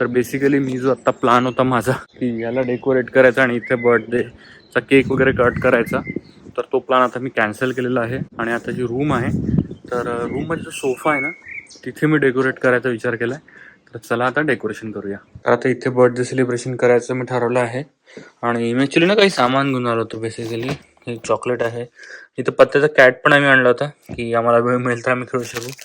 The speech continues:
हे आपले जे बर्थडेचे असतात ना छोटेसे फटाके. पण आता हे I'm not sure मी इथे फोडेल की नाही, कारण इथे पूर्ण कचरा होईल. पण मी घेऊन आलो होतो. हे काही क्राऊन आहेत, अ, हा एक बलून आहे लावायला.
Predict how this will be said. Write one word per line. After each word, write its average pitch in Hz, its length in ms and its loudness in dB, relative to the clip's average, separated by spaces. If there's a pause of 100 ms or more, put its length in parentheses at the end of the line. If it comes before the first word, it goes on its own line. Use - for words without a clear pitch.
(440)
हे 120 60 0
आपले 117 320 0
जे 120 240 0 (260)
बर्थडेचे 113 460 -2
असतात 165 300 -8
ना 139 80 -6
छोटेसे 123 300 -2
फटाके. 113 480 -4 (560)
पण 123 80 10
आता 120 200 6
हे 131 120 4
I'm 131 140 6
not 135 160 2 (120)
sure 127 120 8
मी 127 140 2
इथे 127 260 4
फोडेल 120 360 4
की 123 100 -6
नाही, 123 140 -2
कारण 123 160 2
इथे - 200 -4
पूर्ण 127 160 0
कचरा 120 340 0
होईल. 107 180 0 (1300)
पण 107 80 -2
मी 110 120 -2
घेऊन 110 260 -4
आलो 104 160 0
होतो. 101 120 -4 (680)
हे 117 60 -6
काही 120 120 0
क्राऊन 113 340 0
आहेत, 113 300 -6 (460)
अ, 110 40 -12 (200)
हा 113 300 -8
एक 110 140 -8
बलून 120 280 6
आहे 123 240 -2 (260)
लावायला. 117 420 2